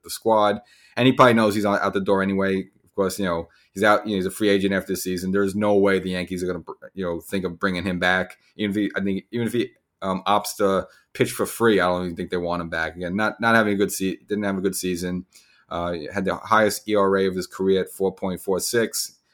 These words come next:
uh, in forty-three games. Uh, lost the closer's role and just, you know, had some time with the,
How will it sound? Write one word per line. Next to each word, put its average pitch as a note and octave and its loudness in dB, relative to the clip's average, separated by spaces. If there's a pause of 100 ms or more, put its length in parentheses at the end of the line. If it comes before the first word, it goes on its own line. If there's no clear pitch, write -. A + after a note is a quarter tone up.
(120)
uh, F2+ -2
in A2 -2
forty-three G2+ 0
games. F#2+ -2 (340)
Uh, E2+ -2
lost G#2+ 2
the G#2 -6
closer's G2 2
role F#2+ 2
and F2 -6
just, F#2+ -6
you G#2+ -2
know, E2+ -4 (480)
had F#2+ 0
some F#2+ -6
time G#2+ 2
with F#2+ -4
the, - -10